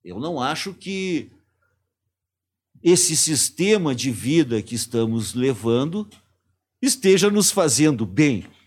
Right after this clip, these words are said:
Pelo contrário, eu vejo que as facilidades do mundo moderno e o excesso de informação estão gerando um efeito contrário. A gente pensava, pô, eu,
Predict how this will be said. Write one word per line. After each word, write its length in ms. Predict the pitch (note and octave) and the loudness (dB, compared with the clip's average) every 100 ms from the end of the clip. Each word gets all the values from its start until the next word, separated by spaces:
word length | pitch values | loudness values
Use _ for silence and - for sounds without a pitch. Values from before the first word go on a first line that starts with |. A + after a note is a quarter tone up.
| _ _ _ _ _ _ - | _ _ _ _ _ _ -2
Pelo 220 | A#3 A#3 | 0 2
contrário, 560 | F#3 C3 C#3 A#2 E2+ - _ _ _ _ _ _ _ _ | 2 2 0 -2 -4 -12 _ _ _ _ _ _ _ _
eu 140 | - F#2+ | -10 -8
vejo 420 | F2 G2 G#2+ C#3+ | -4 -4 -4 -6
que 560 | D#3 E3 G3+ A#3+ A#3 A#3 _ _ _ _ _ _ _ _ _ _ _ _ _ _ | -6 -6 -4 -2 -4 -8 _ _ _ _ _ _ _ _ _ _ _ _ _ _
as 220 | - A2+ | -10 -6
facilidades 960 | - D3+ C3 E3 C#3+ B2 F3 G3+ D#3+ C#3 | -4 -2 0 0 -2 -2 0 0 -2 -2
do 160 | A2+ C#3+ | 0 2
mundo 320 | D#3 E3+ D3 | 2 4 2
moderno 760 | B2 G2+ C3+ F3+ D#3+ G2+ D2+ - _ _ _ _ _ _ _ _ | 2 0 2 2 0 -6 -12 -18 _ _ _ _ _ _ _ _
e 720 | A2+ A#2 A#2 A2+ A2 G#2+ - - | -2 0 2 2 2 0 -4 -2
o 160 | F3 | 2
excesso 680 | F#3 - - A3 A3 - D#3 | 2 2 2 2 2 -2 -4
de 160 | B2 C#3 | -4 -4
informação 1080 | B2 C3+ C3 B2 A2 - C#3+ G3 G3 F#2+ _ _ _ _ _ _ _ _ _ _ _ _ _ _ _ _ _ _ | -4 -2 0 -2 -4 -2 0 0 -2 -6 _ _ _ _ _ _ _ _ _ _ _ _ _ _ _ _ _ _
estão 340 | F#3+ - A#3+ B3 | -6 0 2 4
gerando 440 | B3 A#3+ B3+ B3+ | 4 2 2 0
um 40 | |
efeito 440 | B3+ A#3+ A#3 B3+ A#3+ | 0 0 0 -2 -2
contrário. 600 | B3+ C4 B3 G#3 A#3+ F#3 | 0 0 2 2 2 0
A 40 | |
gente 280 | A#2+ D#3 - | -4 -6 -6
pensava, 600 | - F3+ - E3+ G3 A#2 | -4 -4 -2 0 -2 -4
pô, 320 | - - A3 | -10 -4 -2
eu, 260 | A#2 E3+ | 0 -2